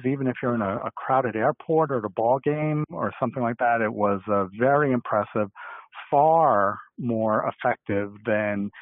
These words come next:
any noise cancellation that I have ever used, because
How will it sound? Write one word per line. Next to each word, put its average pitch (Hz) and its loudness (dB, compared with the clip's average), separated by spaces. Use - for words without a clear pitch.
any 123 0
noise 117 2
cancellation 107 -2
that 98 0
I 120 2
have 113 -2
ever 98 -4
used, 92 -8
because 95 -8